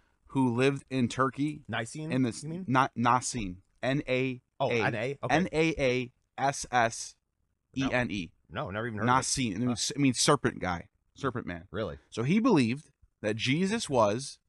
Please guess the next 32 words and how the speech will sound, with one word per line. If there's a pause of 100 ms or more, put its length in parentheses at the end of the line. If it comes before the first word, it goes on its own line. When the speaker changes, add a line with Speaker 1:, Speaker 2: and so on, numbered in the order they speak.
(120)
Speaker 1:
the
incarnation
of
Osiris, (360)
of
Attis, (400)
of
Adonis, (420)
of (240)
Pan, (180)
Speaker 2:
Mm-hmm. (180)
Oh,
Pan.
Speaker 1:
of
Speaker 2:
That's
Speaker 1:
he,
he,
he
Speaker 2:
interesting.
Speaker 1:
basically
was
na-
Speaker 2:
All
the
pagans.
Speaker 1:
So
he
took,
he
took
this, (200)
he